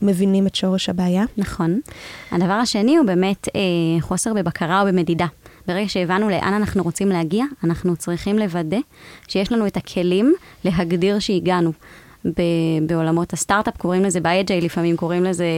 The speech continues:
Speaker 2: definition of done. אנחנו צריכים לוודא שעל כולנו מוסכם איך נראית הצלחה בתהליך הזה. זאת אומרת, לא מספיק שהגדרנו לאן אנחנו רוצים להגיע, אנחנו צריכים שיהיה לנו ברור איך נדע שהגענו לשם, ואיך אנחנו כולנו מסכימים שזו אכן התוצאה הרצויה,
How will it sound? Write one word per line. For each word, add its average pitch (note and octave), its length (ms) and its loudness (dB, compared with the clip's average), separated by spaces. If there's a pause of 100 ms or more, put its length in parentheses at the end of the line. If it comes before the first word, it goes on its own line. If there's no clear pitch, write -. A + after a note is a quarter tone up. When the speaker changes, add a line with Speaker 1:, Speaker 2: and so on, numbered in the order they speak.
(160)
Speaker 2:
definition F3 560 0
of D#3+ 40 -6
done. E3 300 0 (360)
אנחנו F#3+ 200 -2
צריכים G3+ 400 0
לוודא G3 400 0 (500)
שעל - 560 -4
כולנו A3 420 2
מוסכם A#3 540 2 (260)
איך B3+ 200 -2
נראית G3+ 320 0
הצלחה E3+ 420 -2 (160)
בתהליך D#3+ 500 0
הזה. E3 180 -4 (420)
זאת F3+ 100 -4
אומרת, F#3 260 2
לא C4 180 6
מספיק C#4 460 2
שהגדרנו G3+ 560 2
לאן G3 220 2
אנחנו G#3 280 2
רוצים F3+ 260 0
להגיע, F3+ 340 0
אנחנו F3+ 240 0
צריכים F#3 300 -2
שיהיה G3 220 0
לנו F#3+ 160 2
ברור G3 360 0 (720)
איך A#3+ 200 2
נדע G3+ 340 2
שהגענו F#3+ 520 2
לשם, C#4 460 2
ואיך - 300 -2
אנחנו F#3+ 320 0
כולנו F#3 320 0
מסכימים F3+ 560 0
שזו E3+ 260 -2
אכן A3 260 -4
התוצאה G3+ 480 -2
הרצויה, F3 460 -2